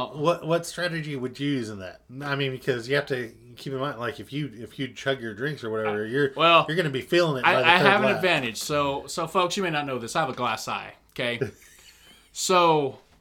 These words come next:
Speaker 1: I don't see double. It's just all fucking blurry. Okay, um, so when I, when, when I drink it, that I would shoot 'em both at the start and just hope for the fucking best,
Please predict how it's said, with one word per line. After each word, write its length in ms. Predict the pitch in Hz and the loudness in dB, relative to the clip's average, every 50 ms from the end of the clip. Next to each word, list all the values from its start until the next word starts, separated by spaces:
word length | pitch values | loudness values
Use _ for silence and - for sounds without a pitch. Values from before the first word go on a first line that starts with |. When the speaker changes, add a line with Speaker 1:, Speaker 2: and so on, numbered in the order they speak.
| _ _ - | _ _ 4
Speaker 1:
I 100 | 240 370 | 6 6
don't 180 | 392 277 202 | 8 6 4
see 240 | - - - 208 220 | 2 2 0 0 0
double. 500 | 196 151 165 147 131 113 113 104 95 - - | 2 2 2 2 2 0 -4 -8 -10 -10 -4
It's 140 | - 196 - | -2 0 2
just 180 | 240 - - | 2 2 4
all 160 | 208 190 170 160 | 4 4 4 4
fucking 300 | - 160 147 - 123 120 | 2 0 0 0 -2 -2
blurry. 340 | 135 147 143 123 107 95 | 0 2 2 2 0 -4
Okay, 440 | 104 117 - 143 135 131 131 123 - _ _ _ _ _ _ _ _ _ _ _ | -8 -6 -2 -2 0 0 0 -4 -6 _ _ _ _ _ _ _ _ _ _ _
um, 580 | - 156 165 160 156 147 139 127 117 117 113 107 _ _ _ _ _ _ _ _ _ _ _ _ _ | 0 4 6 6 8 6 4 2 0 -6 -8 -12 _ _ _ _ _ _ _ _ _ _ _ _ _
so 180 | - - - 165 | -12 -6 -4 -2
when 120 | 180 220 | 0 2
I, 240 | 277 320 311 277 220 | 4 4 4 2 0
when, 240 | 170 170 180 180 139 | -2 -6 -6 -6 -4
when 120 | 165 165 175 | -2 0 2
I 100 | 208 233 | 2 2
drink 340 | 180 165 151 156 156 156 | 2 0 -2 -2 -2 -6
it, 400 | - - - 135 135 135 135 135 _ _ 143 131 | -10 -12 -8 -6 -4 -4 -4 -6 _ _ -16 -8
that 400 | - 143 151 160 165 - - _ _ _ | -4 -2 0 0 0 -2 -6 _ _ _
I 120 | - 131 185 | -6 -4 -4
would 140 | 285 330 285 | -4 -4 -4
shoot 240 | - - 262 254 254 | -6 -6 -6 -6 -6
'em 80 | 233 | -6
both 280 | 196 170 160 180 180 202 | -4 -4 -4 -4 -4 -6
at 100 | 202 202 | -8 -8
the 80 | 202 185 | -6 -8
start 540 | - - - 165 151 139 131 120 127 - - - | -8 -4 -2 0 2 2 2 0 -2 -6 -10 -12
and 140 | 139 135 127 | -10 -10 -8
just 300 | 135 139 131 - - _ _ _ _ _ _ _ _ - | -8 -8 -8 -8 -10 _ _ _ _ _ _ _ _ -12
hope 300 | 135 - 185 196 202 - | -6 -2 -2 -4 -4 -6
for 100 | - 180 | -10 -8
the 80 | 156 | -8
fucking 360 | 156 - 160 156 156 - 127 123 | -6 -4 -4 -4 -4 -4 -8 -6
best, 500 | 131 120 101 - - - - - - | -6 -8 -10 -10 -14 -16 -16 -12 -12